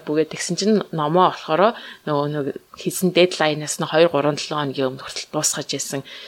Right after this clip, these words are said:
тийм алдартай. Тэгээд нөгөө Notre Dame-ийн, а, Hunchback-ийн энэ нь болохоор ингэж гарч ирсэн ийм зохиол юм байна. Тэгэхээр энэ бол нөгөө нэг буцаагаад хийх боломжгүй болгох. Ямар нэгэн зүйлийг хийхэд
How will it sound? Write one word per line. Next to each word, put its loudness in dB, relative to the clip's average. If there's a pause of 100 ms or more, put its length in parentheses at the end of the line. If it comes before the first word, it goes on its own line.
(120)
тийм 6
алдартай. -2 (200)
Тэгээд -4
нөгөө -4
Notre -2
Dame-ийн, -2 (120)
а, -8
Hunchback-ийн -4
энэ 2
нь 0
болохоор -4
ингэж 2
гарч -6
ирсэн -6
ийм 4
зохиол -8
юм -6
байна. 0 (360)
Тэгэхээр 8 (120)
энэ 8
бол 4
нөгөө 2 (100)
нэг -4
буцаагаад -2 (360)
хийх 2
боломжгүй 4
болгох. 0 (560)
Ямар 2
нэгэн 4
зүйлийг 0
хийхэд -2